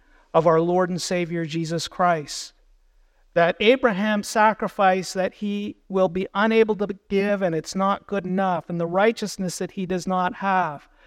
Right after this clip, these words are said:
his best obedience is exchanged.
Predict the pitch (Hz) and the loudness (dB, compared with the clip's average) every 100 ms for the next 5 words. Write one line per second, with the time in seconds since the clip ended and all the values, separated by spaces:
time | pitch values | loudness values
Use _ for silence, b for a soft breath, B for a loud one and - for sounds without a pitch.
0 | b - 190 170 202 185 - 185 160 202 | b -2 -2 0 2 2 0 -6 -2 -2
1 | 196 175 147 - - - _ _ _ _ | 0 -2 -4 -10 -16 -18 _ _ _ _
2 | _ _ _ _ _ _ _ _ _ _ | _ _ _ _ _ _ _ _ _ _
3 | _ _ _ _ _ _ _ _ - 175 | _ _ _ _ _ _ _ _ 0 2
4 | 190 214 - - 196 196 175 135 - - | 2 0 -2 0 2 2 0 -2 -6 -12